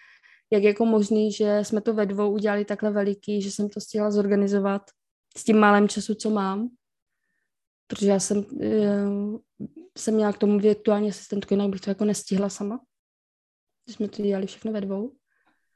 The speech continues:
A fakt průměrně za ty dva měsíce, jako když neberu natáčení, tak bylo hotovo, no.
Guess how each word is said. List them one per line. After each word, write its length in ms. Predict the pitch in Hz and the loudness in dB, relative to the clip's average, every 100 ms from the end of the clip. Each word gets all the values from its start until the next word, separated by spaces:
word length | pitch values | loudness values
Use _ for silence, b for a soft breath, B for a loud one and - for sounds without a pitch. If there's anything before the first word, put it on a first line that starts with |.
| _ _ _ _ _ _ _ _ _ | _ _ _ _ _ _ _ _ _
A 100 | 208 | -8
fakt 280 | - 202 - _ - | -4 -8 -8 _ -4
průměrně 560 | 208 208 196 202 202 208 - _ - 220 | 2 4 4 2 0 -2 -8 _ -12 -4
za 120 | 214 | -4
ty 220 | - 196 | -4 -4
dva 140 | 196 | 0
měsíce, 420 | 196 196 208 202 196 | 2 0 -4 -2 -2
jako 240 | 196 202 | 0 -4
když 200 | 190 196 | -2 2
neberu 280 | 202 196 202 | 2 2 0
natáčení, 440 | 202 196 190 202 | -2 -4 -4 -6
tak 100 | 202 - | -6 -4
bylo 120 | 202 | -2
hotovo, 360 | 208 233 220 185 | -2 -4 -6 -6
no. 200 | 175 | -8